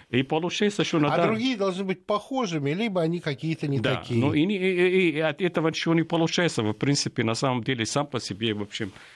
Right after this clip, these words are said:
Speaker 1: я могу сказать, э, ну, извините, и даже, в общем, в Западной Европе есть такие мыслители, как Мишель Фук-, Фуко,
Speaker 2: Мгм.
Speaker 1: как этот Клод Леви-Страус, как Жак Лакан и другие, которые,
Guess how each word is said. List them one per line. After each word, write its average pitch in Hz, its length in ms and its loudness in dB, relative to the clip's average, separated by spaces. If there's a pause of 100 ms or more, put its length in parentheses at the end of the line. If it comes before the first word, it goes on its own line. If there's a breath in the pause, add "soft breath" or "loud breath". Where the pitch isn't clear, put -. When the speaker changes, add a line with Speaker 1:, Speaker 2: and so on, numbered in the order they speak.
(160 loud breath)
Speaker 1:
я 104 100 0
могу 107 240 0
сказать, 104 460 -4 (180)
э, 101 120 2 (400 loud breath)
ну, 104 300 2
извините, 101 520 0
и 92 80 0
даже, 101 280 -2
в 95 60 0
общем, 95 280 -2
в 82 40 -2
Западной 95 440 -2
Европе 101 400 0
есть 95 140 -2
такие 98 300 -4
мыслители, 107 560 -2
как 90 260 -4
Мишель 92 280 0
Фук-, 87 360 -4
Фуко, - 360 -2
Speaker 2:
Мгм. 120 240 2
Speaker 1:
как - 220 -2
этот 90 320 -6
Клод 87 220 -2
Леви-Страус, 95 680 -2
как 90 240 -8
Жак 90 300 -2
Лакан 107 460 -2
и 98 100 -2
другие, 90 380 0
которые, 107 460 -2